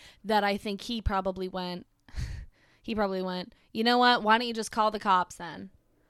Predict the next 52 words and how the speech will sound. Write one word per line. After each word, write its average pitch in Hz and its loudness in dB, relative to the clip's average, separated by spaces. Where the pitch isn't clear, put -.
Kind 269 6
of 294 -2
like 285 2
how 240 4
when 214 0
you 214 -4
would 208 0
try 202 -4
and, 190 -4
um, 185 -4
like, 180 -4
fake 185 -8
being 185 -8
sick, - -8
uh, 185 -2
to 196 -2
not 185 -6
go 190 -4
to 180 -6
school, 190 -4
and 196 -4
then 190 -6
your 185 -10
parents 190 -8
be 196 -8
like, 190 -6
"Okay, 311 -4
great, 311 -4
then 208 -2
I'll 202 0
take 185 -6
you 196 -4
to 202 -4
the 202 -4
doctor." 180 -6
And 202 -10
you're 202 -10
like, 196 -10
"Well, 214 -4
fuck, - -8
I 202 -6
don't 214 -10
wanna 208 -6
go 196 -6
to 196 -6
the 175 -6
doctor. 175 -2
That 185 -2
was 190 -6
not 180 -4
the - -20
point," - -4